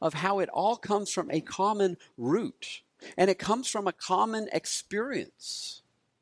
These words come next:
that was opened up with our understanding of the world,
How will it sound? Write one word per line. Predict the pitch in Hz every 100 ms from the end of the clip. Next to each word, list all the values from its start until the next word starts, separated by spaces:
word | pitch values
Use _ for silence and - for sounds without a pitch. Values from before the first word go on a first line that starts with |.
| _ _ _ _ _ _ _ _ -
that | - 185
was | 202 175
opened | - 247 - 220 -
up | - 226 -
with | 170 170
our | 170 -
understanding | 196 190 - - 202 233 233 208
of | 156 156
the | 160
world, | 147 196 233 151